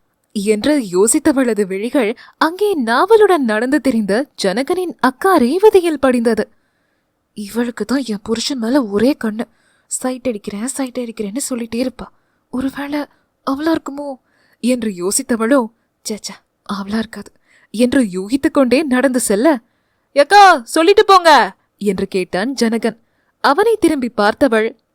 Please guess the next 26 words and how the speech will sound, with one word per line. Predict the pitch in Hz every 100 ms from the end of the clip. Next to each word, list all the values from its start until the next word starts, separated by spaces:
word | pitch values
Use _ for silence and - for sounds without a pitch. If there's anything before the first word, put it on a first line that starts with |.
| _ -
"ம், | 254 277 320 339 _ -
என் | 254 277
புருஷனோட | 311 339 392 359 302
ஜட்டியை | 294 285 320 330
காணோம், | 294 285 269 _ _ -
அதான் | 247 240 302
யார் | 254 262 320
எடுத்திருப்பாங்கன்னு | 311 - 262 262 254 254 294
யோசிச்சுட்டு | 254 269 285 285 233
இருக்கேன்" | 214 - _ _ _ _
என்றவளது | 208 190 208 202 190 196
பார்வை | 202 196 254 269 240 -
தன்னை | 190 190 269 320
மீறி | 269 262 247 302
ரேவதியில் | 233 247 349 381 285 240
படிய, | 202 196 302 240 _ _ _ _
வாயாடி | 269 339 427 370 302
ரேவதிக்கோ | 233 202 262 262 - 220
சுர்ரென்று | - - 403 392 349 302
ஏறியது. | 269 269 247 247 226 _ _ _ _ -
புத்தகத்தை | 330 - 480 440 320
தூக்கி | - 262 240 -
போட்டவள் | 226 262 208 196 _
புடவையை | - 392 466 392 302 277
சொருகிக் | 254 277 -
கொண்டே, | 240 262 302